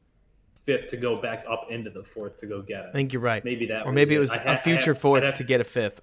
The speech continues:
Speaker 2: It could have been whatever, but
Speaker 1: something like that. Yeah, I, I, I can't recall off the top of my head.
Speaker 2: that doesn't normally happen. I mean, there is a whole lot of, yeah, they traded a future fourth for Gibson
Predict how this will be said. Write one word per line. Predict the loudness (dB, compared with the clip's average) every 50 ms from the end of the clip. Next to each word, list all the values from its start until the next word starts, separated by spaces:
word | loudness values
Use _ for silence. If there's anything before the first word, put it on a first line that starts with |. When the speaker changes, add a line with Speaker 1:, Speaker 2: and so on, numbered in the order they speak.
| _ -4 -2
Speaker 2:
It | -2 0 4
could | 4 4 6
have | 6
been | 2 0
whatever, | 0 -2 -2 -2 -4 -6 -6
but | -2 0 0 0 0
Speaker 1:
something | -2 -2 -2 0 0 0 0 0
like | 0 0 -2 -2 -2
that. | -4 -4 -4 -4 -4
Yeah, | -4 -4 -4
I, | -4 -4
I, | -6 -6 -6 -6 -6 -6
I | -6 -6
can't | -6 -6 -8 -8
recall | -8 -8 -8 -6 -8 -8
off |
the | -10 -12
top | -12 -12 -14 -14
of | -16
my | -14
head. | -12 -12 -6 2
Speaker 2:
that | 4 4 4 6
doesn't | 6 4 4 4 0 -2
normally | -2 -4 -2 -4 -4 -6 -6 -4
happen. | -2 -4 -4 -4 -8 -16 -14 -8 -2
I | 0 2
mean, | 2 4 2 2 0 -2 -8 -12 -20 -20 -12
there | -4 2 4 6 6 4 4
is | 4 4 4 4 4 4 2 0 -2 -4 0
a | 0 0
whole | 0 0 0 2 2 4 2 4
lot | 6 6 6 6
of, | 4 -2
yeah, | -4 -4 -4 -4
they | -4 -6
traded | -4 -2 -2 0 0 0
a | -2
future | -2 -2 -4 -4 -4 -6
fourth | -4 -2 0 0 0 0
for | -4 -4
Gibson | -4 -4 -6 -4 -6 -8